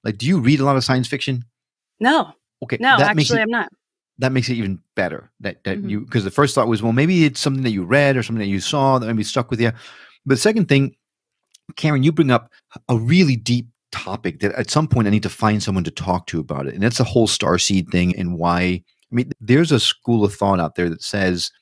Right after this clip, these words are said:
Speaker 1: that this incarnation in life, this world that we're in, is just one of many that we go through as part of our learning process,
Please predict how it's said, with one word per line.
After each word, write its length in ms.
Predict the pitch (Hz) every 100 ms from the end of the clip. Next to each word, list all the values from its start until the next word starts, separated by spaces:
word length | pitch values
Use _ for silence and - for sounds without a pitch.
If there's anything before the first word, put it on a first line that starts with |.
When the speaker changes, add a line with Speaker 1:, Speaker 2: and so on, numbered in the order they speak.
| -
Speaker 1:
that 300 | 113 104 - _ -
this 440 | 101 127 151 -
incarnation 760 | 147 127 113 107 117 85 82
in 180 | - 85
life, 260 | 90 82 -
this 200 | 98 -
world 260 | 87 95 87
that 80 |
we're 140 | 78 73
in, 460 | - 85 78 76 - _ _ _ _
is 160 | 113 98
just 200 | 131 120
one 220 | 110 131
of 160 | 104 90
many 600 | 98 104 117 78 92 - _ _ _
that 380 | 107 107 98 90 _
we 220 | - 113 113
go 240 | 104 151
through 420 | - - 87 104 -
as 180 | 104
part 340 | - - 117 113
of 80 | 98
our 160 | 85 82
learning 320 | 110 143 151
process, 520 | 147 151 - 156